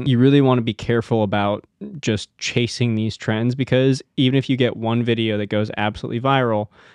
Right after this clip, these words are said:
people don't subscribe to videos or follow pages because of one video. They follow pages that speak to them, that provide them value that they identify with and that they want to support. So if you're just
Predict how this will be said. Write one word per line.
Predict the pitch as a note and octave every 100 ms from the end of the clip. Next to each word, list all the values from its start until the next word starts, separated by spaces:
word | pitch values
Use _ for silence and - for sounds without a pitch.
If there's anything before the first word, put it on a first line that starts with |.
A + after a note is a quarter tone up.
| _
people | - A#2 A#2
don't | A#2 -
subscribe | A#2 - A2+ G#2 -
to | A2
videos | A2+ A2 G#2+ G2+ G#2 G#2 -
or | A2+
follow | - - G#2+ G#2 G2+ G2+ - C#3+
pages | - B2+ A2+ G#2 G2
because | - A2
of | G#2
one | G2+ G2+ G2
video. | G2 A2 G2+ F#2 G1+ - - - _ _
They | G#2+
follow | G2+ - A2 G#2+ G2+
pages | G2+ - A#2+ A2+ A2 G2+ G#2+
that | G#2+ G#2 G#2 -
speak | - - - - A#2 -
to | B2
them, | A2 G#2+ G#2 A2 - - _ -
that | G#2+ G2 - _ _ -
provide | A2+ G2 G#2+ A#2+
them | B2+ A#2+
value | A2 G#2+ G#2+ G#2+ G#2 G2+ G#2+ _ _
that | - A2
they | G#2+
identify | G#2 G#2 A#2 A#2 A2+ A#2
with | A2 G#2+ G#2+
and | -
that | G#2+ G#2
they | G#2+
want | G#2+ F#2+ G#2+
to | G#2+
support. | - - - A#2+ - - -
So | - - G#2+
if | G#2+
you're | A2
just | G2 A#2 -